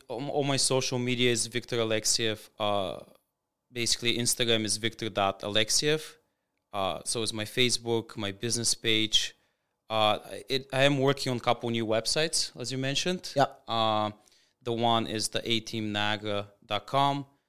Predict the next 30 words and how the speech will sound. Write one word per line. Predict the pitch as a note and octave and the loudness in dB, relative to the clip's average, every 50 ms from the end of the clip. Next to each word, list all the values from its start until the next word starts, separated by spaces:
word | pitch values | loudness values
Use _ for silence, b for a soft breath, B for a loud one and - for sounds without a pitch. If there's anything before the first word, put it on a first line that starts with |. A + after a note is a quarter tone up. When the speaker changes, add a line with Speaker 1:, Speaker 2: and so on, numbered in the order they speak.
| _ _ _ _ _ | _ _ _ _ _
Speaker 1:
That | A2+ G#2+ | -2 -2
will | G#2 G#2 | -2 0
be | A2 G#2 A2 | 0 0 0
up | A2 A2 - | 0 0 0
and | A2+ A2 A2+ | -4 -4 -2
running | A2+ A2 A2 A2 A2 | 0 0 0 0 0
soon. | - - - D3+ D3 D3 D3 D3 C#3+ C3+ - _ _ _ _ _ _ _ _ | 0 0 0 0 0 0 -2 -2 -4 -6 -10 _ _ _ _ _ _ _ _
And | A#2 A#2 A#2 A2+ A2+ A2+ | -4 -2 0 0 0 2
my | A2+ A2+ | 4 8
Speaker 2:
Probably, | - G3+ G#3 G#3+ A3+ G#3 F3 F3+ F3+ D#3+ B2+ | 10 12 12 12 10 10 10 10 10 10 10
uh, | G#2+ C3+ C#3 C#3 | 10 10 10 10
probably | - - G3 G#3 G#3 G#3 F#3+ D3 D#3 D3+ D3 C#3+ | 10 8 8 8 8 8 6 8 8 8 8 8
by | A#2+ B2+ B2 A#2+ | 8 10 10 10
the | A#2 | 10
time | - C3 A#2+ A2+ G2 | 8 6 2 4 4
this | F2+ - E2 | 4 2 2
is | D#2 | 2
posted. | - - D#2 B1+ - - - - - - - - _ _ _ | 0 -2 -2 0 0 0 -2 -2 -6 -16 -20 -20 _ _ _
Speaker 1:
Yeah, | C#3 C3+ A#2 - - - | -10 -8 -8 -8 -8 -10
most | B2 C3+ C3 - - - B2+ | -2 2 4 4 4 4 4
Speaker 2:
Yeah. | A2 | 2
Speaker 1:
likely. | G#2 G#2 - A#2 A2+ A2 A2 - | 2 0 0 -2 -2 -2 0 2
And | C3 B2+ B2 A#2+ A#2+ A#2+ - | 4 4 6 4 4 2 2
also | B2+ B2 A#2+ A#2+ A#2 - - B2+ A#2 A#2 A#2 A2 | 2 2 4 4 2 2 2 4 4 4 4 2
my | A#2 A2+ A2 A2 A2 | 2 2 2 2 0
personal | - - B2 A#2+ A2+ - B2 A2+ A2 | 0 -2 -4 -2 -2 -2 -2 -2 -2
website, | A2 G#2+ - - - A2+ G#2 G2+ G#2 | -2 0 0 0 0 0 -2 -4 -4
which | G2+ G2+ - G#2+ | -8 -10 -10 -10
is, | G2+ G2 - - - - | -8 -6 -6 -6 -6 -8
uh, | G#2+ G#2 G#2 G2+ G2+ F#2+ F#2 | -8 -6 -4 -4 -4 -4 -6